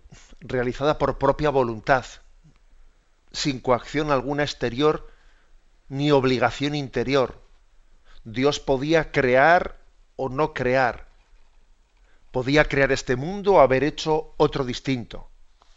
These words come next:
O sea, es una acción soberana. Es una acción soberana de Dios. Nosotros somos muy dados a "¿y por qué? ¿Y por qué esto? ¿Y por qué no lo otro? ¿Y por qué no lo otro?". Entonces,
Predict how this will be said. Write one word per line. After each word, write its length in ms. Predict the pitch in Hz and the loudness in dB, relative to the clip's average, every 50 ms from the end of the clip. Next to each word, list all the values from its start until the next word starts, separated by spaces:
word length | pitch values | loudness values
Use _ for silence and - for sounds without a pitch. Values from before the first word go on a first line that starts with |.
| _ _ _ _ - - - - - - - - - | _ _ _ _ -20 -20 -20 -20 -20 -20 -20 -20 -18
O 40 | - | -14
sea, 120 | 120 117 | -12 -10
es 100 | 117 - | -8 -6
una 140 | 135 135 135 | -2 -2 -2
acción 300 | 135 - - 147 147 135 | -2 -2 -4 -2 -2 -2
soberana. 640 | - - 131 117 123 120 131 127 117 107 101 - - - - - - - - - - - - - - - - - - - _ - - _ - _ _ - - - _ - - - - - - - - | -2 -4 -4 -2 -2 -2 -2 -4 -4 -8 -12 -14 -18 -20 -20 -20 -20 -20 -20 -20 -20 -20 -20 -20 -20 -20 -20 -20 -20 -20 _ -20 -20 _ -20 _ _ -20 -20 -20 _ -20 -20 -20 -20 -20 -20 -20 -20
Es 120 | - - | -18 -16
una 160 | 170 165 170 | -14 -14 -14
acción 320 | 160 - - - 156 156 - | -14 -14 -12 -10 -8 -8 -4
soberana 440 | - 135 135 135 135 131 127 131 | -4 0 0 2 2 2 0 0
de 120 | 120 120 117 | -2 -2 -4
Dios. 440 | 107 117 110 104 98 - - - - - _ - - - - - - _ _ _ _ _ _ _ _ _ _ _ _ _ _ - _ - - - - - - - - - - - _ - - - - - - - - - - - - | -6 -8 -10 -10 -12 -18 -20 -20 -20 -20 _ -20 -20 -20 -20 -20 -20 _ _ _ _ _ _ _ _ _ _ _ _ _ _ -20 _ -20 -20 -20 -20 -20 -20 -20 -20 -20 -20 -20 _ -20 -20 -20 -20 -20 -20 -20 -18 -18 -18 -18 -16
Nosotros 380 | - - 123 117 - 127 - | -12 -12 -10 -6 -6 -6 -4
somos 220 | - 131 131 120 110 | -4 -4 -4 -4 -4
muy 160 | 123 127 123 | -4 -2 2
dados 360 | 120 127 123 123 131 120 - | 4 4 4 4 0 -2 0
a 220 | 123 113 110 101 - - - - - _ | 0 0 0 -2 -4 -12 -20 -20 -20 _
"¿y 100 | - 135 | -8 -8
por 240 | 123 - 131 120 - | -4 -2 -4 -4 0
qué? 320 | - 151 147 123 - - - | 0 -2 -2 -2 -6 -16 -12
¿Y 100 | - 135 | -12 -8
por 160 | 123 127 123 - | -6 -6 -6 -4
qué 120 | - 139 | -2 -4
esto? 280 | 143 135 - - 117 104 | -4 -4 -6 -10 -12 -8
¿Y 100 | 147 139 | -8 -4
por 160 | 110 131 127 | -4 -4 -2
qué 100 | - 139 | -2 -4
no 100 | 127 131 | -2 -2
lo 100 | 127 123 | 0 -2
otro? 320 | 139 143 - 127 110 - - | -2 -4 -4 -10 -12 -10 -10
¿Y 80 | 151 139 | -10 -8
por 160 | - - 127 | -6 -6 -4
qué 100 | - 139 | -4 -4
no 100 | 135 131 | -2 -2
lo 100 | 123 131 | -4 -4
otro?". 260 | 147 - - - - - | -6 -6 -10 -12 -14 -16
Entonces, 280 | - 123 123 110 - | -14 -14 -14 -14 -14